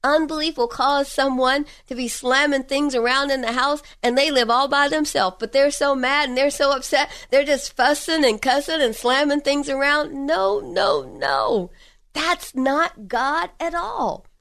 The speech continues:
That's not the Holy Spirit telling us to do that. Then we're not walking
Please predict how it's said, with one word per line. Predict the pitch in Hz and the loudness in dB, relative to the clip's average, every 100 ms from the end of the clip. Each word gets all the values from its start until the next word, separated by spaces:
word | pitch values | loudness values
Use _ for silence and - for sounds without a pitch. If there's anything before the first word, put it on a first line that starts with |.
| - | -10
That's | 285 330 - | -8 -8 -4
not | 339 330 | -2 -2
the | 294 302 | -2 -4
Holy | 330 320 | -4 -8
Spirit | 302 - 392 392 240 | -12 -6 -4 -4 -4
telling | 302 269 277 | -4 -4 -2
us | 254 254 - | -4 -6 -8
to | 247 | -16
do | 233 302 | -8 -8
that. | 202 156 - _ _ _ _ _ - | -6 -10 -12 _ _ _ _ _ -6
Then | 294 294 | -4 0
we're | 294 254 | 2 2
not | 262 294 285 | 0 -2 -6
walking | 220 220 269 311 - 214 | -8 -2 0 0 -2 -6